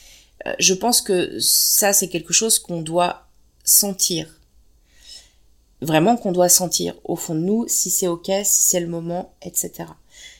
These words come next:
La seule chose que j'ai envie de te partager de vraiment important à ce niveau-là, c'est que parfois, il y a des situations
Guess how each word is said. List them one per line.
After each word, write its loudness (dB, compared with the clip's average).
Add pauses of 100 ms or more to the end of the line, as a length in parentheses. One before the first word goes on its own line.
(140)
La 4
seule 2
chose 4
que 2
j'ai 4
envie -4
de -16
te -6
partager 0
de -8
vraiment -2
important -6 (120)
à -6
ce 0
niveau-là, -2 (1300)
c'est 0
que 2
parfois, 2
il 2
y 4
a 4
des -2
situations 0